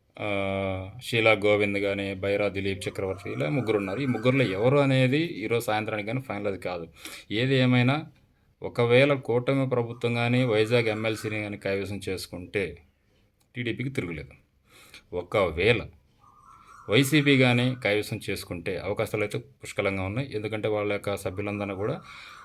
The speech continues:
ఆ, బెంగళూరు క్యాంపుకి తరలించున్నారు కాబట్టి,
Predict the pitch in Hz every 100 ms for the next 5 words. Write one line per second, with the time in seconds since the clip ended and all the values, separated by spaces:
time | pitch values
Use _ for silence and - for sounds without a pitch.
0 | - 117 107 107 104 101 107 107 104 104
1 | 98 95 95 95 95 95 107 104 104 95
2 | 101 95 98 98 98 95 101 95 95 92
3 | 92 165